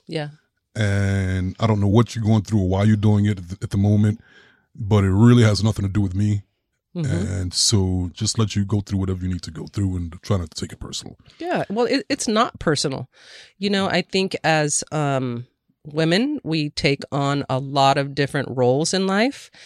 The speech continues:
Speaker 1: and sometimes they just kinda start crossing over and we don't recognize that they're crossing over. So, you know, maybe I'm being consultant Melanie instead of wife Melanie, or, you know, I'm being coach Melanie instead of wife Melanie.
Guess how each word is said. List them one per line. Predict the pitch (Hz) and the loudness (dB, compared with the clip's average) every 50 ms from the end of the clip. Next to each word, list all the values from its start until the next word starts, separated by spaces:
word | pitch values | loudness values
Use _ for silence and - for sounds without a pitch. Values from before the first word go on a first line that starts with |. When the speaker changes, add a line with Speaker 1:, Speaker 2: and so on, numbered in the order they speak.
| - - - - _ - | -20 -20 -20 -20 _ -2
Speaker 1:
and | - 170 160 165 - | 0 0 0 0 0
sometimes | - 196 185 170 202 196 185 180 | 0 0 0 0 0 0 0 0
they | - 156 | 0 0
just | 143 165 160 - - - | 0 0 0 0 -2 -2
kinda | - 180 160 147 | -2 -2 0 0
start | 143 - - 170 135 - - | -2 0 0 0 0 0 0
crossing | - - 147 147 - - 147 135 | 0 2 2 2 2 0 0 0
over | 127 131 143 165 160 170 196 | 0 -2 0 0 0 0 0
and | - - 139 | 0 -2 -2
we | 139 | -2
don't | 139 143 123 85 | -2 -2 -2 0
recognize | 123 139 143 - 135 120 127 123 113 107 113 - - - | 0 0 0 -2 -4 -4 -4 -4 -2 -4 -4 -6 -6 -6
that | - 104 - | -6 -4 -4
they're | 117 113 | -6 -6
crossing | - - 90 95 113 - 135 123 | -2 -2 0 0 0 -2 -4 -4
over. | 110 110 - 98 85 | -4 -4 -4 -4 -4
So, | - - - 135 120 127 127 120 - - - - - - - _ - | -2 -2 -2 0 0 0 0 0 -2 -6 -12 -20 -20 -20 -20 _ -4
you | 170 160 | -2 -2
know, | 147 139 135 127 131 | 0 0 0 0 0
maybe | 143 147 147 151 156 147 | 0 0 0 0 0 0
I'm | 147 143 143 | 0 0 0
being | 143 147 151 147 139 139 | 0 2 2 2 2 0
consultant | 139 - 160 143 - - 180 220 - 175 135 - | 0 -2 0 0 2 2 2 2 2 0 0 0
Melanie | 117 131 123 123 120 127 127 127 135 151 - | 0 0 0 0 0 0 -2 -2 -4 -6 -6
instead | - 151 143 - - - 135 131 | -6 -6 -4 -4 -2 0 0 0
of | 135 127 123 | 0 -2 -2
wife | 151 - 123 156 156 - | -2 0 0 0 0 0
Melanie, | 123 113 107 107 98 98 - 104 135 139 - | -2 -2 -2 -2 -2 -4 -4 -4 -6 -4 -2
or, | - 135 127 131 131 131 127 131 139 131 | 0 2 2 2 4 4 2 2 0 -2
you | - 143 | -4 -4
know, | 139 139 131 | -4 -2 -2
I'm | 127 127 143 | -2 -2 -2
being | 135 143 147 151 | -2 -2 -2 0
coach | - - 240 269 - - | 2 2 2 2 2 2
Melanie | 170 135 131 131 123 123 127 135 | 2 2 2 2 2 0 0 -2
instead | - 143 151 135 - - 135 131 127 | -2 -4 -4 -4 -2 0 2 2 2
of | 127 123 113 - | 2 0 -2 -2
wife | 117 120 107 110 - | 0 0 0 0 0
Melanie. | 135 120 113 113 113 113 110 117 123 | -2 -4 -2 -4 -4 -4 -6 -6 -8